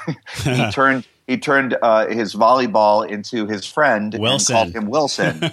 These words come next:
Speaker 2: <laughs>
Speaker 1: So even, so it's, it's like this, it's this, uh, inauthentic view that what we do only affects us. It's, it's not true in any way. So even if you're single and you have no children,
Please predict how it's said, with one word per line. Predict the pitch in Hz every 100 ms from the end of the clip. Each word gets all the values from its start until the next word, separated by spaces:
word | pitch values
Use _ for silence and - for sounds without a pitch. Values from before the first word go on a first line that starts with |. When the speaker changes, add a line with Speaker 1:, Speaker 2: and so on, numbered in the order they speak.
| -
Speaker 2:
<laughs> |
Speaker 1:
So | - 156 139
even, | 147 170 180 170 - 127 98 107 131
so | - 175
it's, | 160 -
it's | 139 151 -
like | 156 147
this, | 156 135 - - - _ _ _
it's | 127 123 -
this, | 139 127 - - _ _ -
uh, | - 87 - - 50 50 -
inauthentic | 143 185 185 165 - 139 135 143 123 - - _ _ _ _ -
view | 113 123 156 147 110 95 101 -
that | 110 117 104 -
what | - 123 151 180
we | 175 156
do | 139 139 123
only | 120 120 113
affects | - 104 -
us. | 85 - - -
It's, | - 127 - -
it's | 131 127 -
not | 123 135 139 -
true | - 135 120
in | 101 113
any | - 127 117
way. | 117 98 80 - - - _
So | - 151 135 127 123 95 98 - -
even | 143 156
if | 156 -
you're | 180
single | - 156 147 131 120
and |
you | 120
have | 123 120
no | 120
children, | 107 - 147 151 135 131 123 120